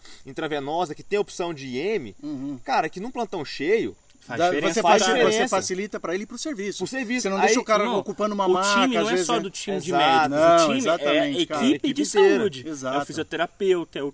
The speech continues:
Speaker 3: técnico, é o
Speaker 2: Uhum.
Speaker 3: enfermeiro, é
Speaker 1: Então,
Speaker 3: o
Speaker 1: se
Speaker 3: cara,
Speaker 1: você se preocupa
Speaker 3: a
Speaker 1: com esses
Speaker 3: secretaria.
Speaker 1: detalhes, pô,
Speaker 2: Cara, isso é importante.
Speaker 1: a minha prescrição aqui é o serviço de alguém lá atrás.
Speaker 2: Exato,
Speaker 1: Aí você
Speaker 2: cara.
Speaker 1: manda, "Quero quarenta e nove mililitros
Speaker 2: Isso.
Speaker 1: de soro morno", não sei o
Speaker 2: Isso.
Speaker 1: quê. Claro, tem algumas coisas que são obrigatórias.
Speaker 2: Claro,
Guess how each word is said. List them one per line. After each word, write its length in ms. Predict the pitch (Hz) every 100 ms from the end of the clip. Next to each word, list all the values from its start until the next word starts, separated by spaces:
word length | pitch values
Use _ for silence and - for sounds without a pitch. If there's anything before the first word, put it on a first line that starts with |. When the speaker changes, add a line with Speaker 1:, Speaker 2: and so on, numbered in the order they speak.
| _
Speaker 3:
técnico, 640 | - 175 160 - 175 170 143
é 40 |
o 20 |
Speaker 2:
Uhum. 20 | 131
Speaker 3:
enfermeiro, 680 | 139 151 165 170 170 165 147 - _ _ _
é 120 | 139
Speaker 1:
Então, 180 | 151 185
Speaker 3:
o 60 | 214
Speaker 1:
se 80 |
Speaker 3:
cara, 200 | 185 165 160
Speaker 1:
você 20 |
se 60 | 147
preocupa 360 | 220 214 202
Speaker 3:
a 40 | 226
Speaker 1:
com 80 |
esses 100 | 214
Speaker 3:
secretaria. 420 | 185 180 165 208 202
Speaker 1:
detalhes, 320 | 214 175 123
pô, 120 | 151
Speaker 2:
Cara, 180 | 143 160
isso 200 | 170 -
é 40 | 156
importante. 280 | 180 151
Speaker 1:
a 40 | 151
minha 140 | 214 240
prescrição 520 | 233 - 208 - 202
aqui 260 | 165 220 -
é 100 | 160
o 40 |
serviço 500 | - 190 151 196 -
de 120 | - 202
alguém 300 | 185 165 214
lá 100 | 214
atrás. 360 | - 170 196 123
Speaker 2:
Exato, 340 | 107 135 147 -
Speaker 1:
Aí 120 | 143
você 80 | - 214
Speaker 2:
cara. 20 | 214
Speaker 1:
manda, 240 | 165 - - -
"Quero 220 | - -
quarenta 420 | - 151 175 220
e 60 | 220
nove 280 | 180 170 160
mililitros 600 | 135 123 131 143 139 143
Speaker 2:
Isso. 320 | 147 143 110
Speaker 1:
de 80 | 139
soro 320 | 123 175 180
morno", 640 | 160 143 151 151 151 151 -
não 120 | 147 139
sei 80 |
o 20 | 165
Speaker 2:
Isso. 100 | 175
Speaker 1:
quê. 180 | 170 - -
Claro, 240 | 240 185
tem 140 | -
algumas 180 | 180 202
coisas 140 | 208 196
que 20 |
são 60 | 208
obrigatórias. 420 | 202 208 302 202
Speaker 2:
Claro, 260 | 240 156